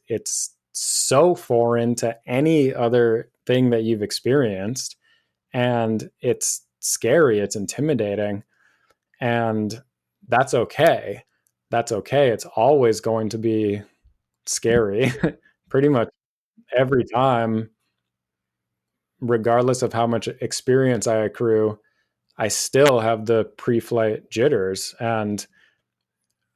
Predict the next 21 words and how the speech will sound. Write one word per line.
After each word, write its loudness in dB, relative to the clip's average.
you 0
know, 0
so 0
I 2
wouldn't 2
say 2
being 0
afraid 2
is -4
a 2
deterrent, -4
but -2
listening 2
to -4
yourself, -2
am 0
I 4
ready 2
to -4
do -2
this? -10